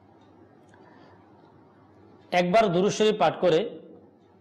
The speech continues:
বিসমিল্লাহির রহমানির রহিম সহকারে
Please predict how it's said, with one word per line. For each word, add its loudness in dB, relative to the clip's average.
বিসমিল্লাহির 0
রহমানির -2
রহিম -2
সহকারে 0